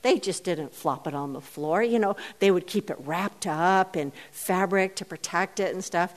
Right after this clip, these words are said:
And so it was really hard for her to see us Americans just, you know, we sit down. Sometimes we'll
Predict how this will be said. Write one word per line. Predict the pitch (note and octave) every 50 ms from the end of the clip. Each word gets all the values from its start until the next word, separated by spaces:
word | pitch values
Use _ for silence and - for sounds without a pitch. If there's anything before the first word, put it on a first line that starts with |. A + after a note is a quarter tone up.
| - - - A3+
And | - F#3 F#3+
so | - - F#3+ F#3 -
it | C4+
was | D#4 D#4+ - B3+
really | D4 D4+ D4+ D4+ B3+
hard | - - B3+ B3 B3+ C4 B3+
for | A3+ G3+
her | F#3+ A3 A3 G#3+ G3+
to | F3+ D#3+
see | - - - - B3 A#3
us | - G3+ G3+ - -
Americans | F#3 F3+ F3+ F#3 F3+ F#3 - E3 E3 D#3 -
just, | - G3 F3 E3+ -
you | A3 G#3+
know, | F3 D#3+ D#3+ - - - -
we | - D4+ D#4
sit | - - - A#3 A3 -
down. | G3+ F#3+ G#3 G#3 G#3 G#3+ G#3+
Sometimes | - A3 A3 - A#3 A3 G#3+ G#3+
we'll | G#3+ A3 A3+